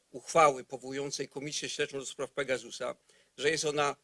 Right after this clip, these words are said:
sprzeczna z polską konstytucją i wskazał na konieczność jej zmiany. Chciałbym też dodać, by nie pozostawić żadnych wątpliwości, że jeśli Sejm podejmie uchwałę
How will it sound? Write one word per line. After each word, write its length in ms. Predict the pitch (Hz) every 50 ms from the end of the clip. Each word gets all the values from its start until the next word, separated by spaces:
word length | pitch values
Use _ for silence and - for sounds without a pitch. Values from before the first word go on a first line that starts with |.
| _ _ _ _ _
sprzeczna 800 | - - - - - 185 170 165 - - - 160 165 165 170 170 _
z 160 | - - -
polską 440 | - - 160 156 156 - - 165 147
konstytucją 800 | - 156 143 - - 135 - - 104 95 - - 131 135 139 147 _ _ _ _ _
i 80 | - -
wskazał 460 | - - - 160 147 147 165 160 160
na 100 | 147 -
konieczność 600 | - - 131 131 143 135 - - 143 135 - -
jej 240 | 113 120 127 123 - _ _ -
zmiany. 480 | - - 113 127 131 117 104 - - _ _ _ _ _ _ _ _ _ _ _ -
Chciałbym 240 | - - 123 117
też 160 | - 147 135 127
dodać, 580 | 143 139 120 - - - - - - - _ _ _ _ _ _ _ _ _ _ -
by 400 | - - 131 127 131 127 117 - _ -
nie 100 | 127 120
pozostawić 420 | - 131 120 - - 123 120 117
żadnych 220 | 131 123 123 139 139
wątpliwości, 680 | 143 135 _ - 123 - - - - - - - _ _ _ _ - - - _ -
że 120 | 127 147
jeśli 240 | 170 170 - - 208
Sejm 280 | - - 139 - - - _ _ _ _ _ _ _ _ _
podejmie 380 | - 160 127 180 180 185 196 196
uchwałę 480 | 196 185 - - 147 - - - -